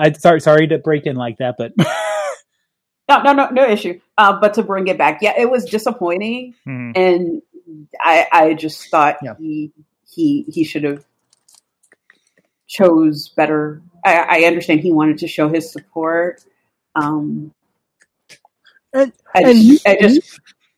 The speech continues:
Speaker 4: he's perfectly right to do that. Like,
Speaker 2: that.
Speaker 4: that, that's,
Speaker 2: Yeah.
Speaker 4: that, that's the brilliant thing about this country. But he's also gotta accept the consequences that come with that.
Speaker 3: Absolutely.
Speaker 4: If your, if your coworkers tell you, tell you that you're a fuckwad for doing that,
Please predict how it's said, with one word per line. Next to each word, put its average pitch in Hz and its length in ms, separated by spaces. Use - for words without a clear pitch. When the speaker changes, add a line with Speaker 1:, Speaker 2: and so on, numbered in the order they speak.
Speaker 4:
he's 214 240
perfectly 208 600
right 170 360
to 151 100
do 160 280
that. - 200
Like, 170 200
Speaker 2:
that. - 240
Speaker 4:
that, 190 140
that's, 202 180
Speaker 2:
Yeah. 151 160
Speaker 4:
that, 170 140
that's 156 280
the 175 80
brilliant 180 440
thing 285 160
about 160 220
this 143 140
country. 143 400
But 151 300
he's 143 240
also 117 260
gotta 151 260
accept 175 260
the 202 80
consequences 220 600
that 240 100
come 277 200
with 160 140
that. - 160
Speaker 3:
Absolutely. 127 580
Speaker 4:
If 101 120
your, 190 120
if 185 80
your 196 80
coworkers 202 600
tell 196 240
you, 190 240
tell 185 200
you 202 260
that 160 100
you're 170 180
a 143 60
fuckwad 220 640
for 240 100
doing 254 260
that, 311 240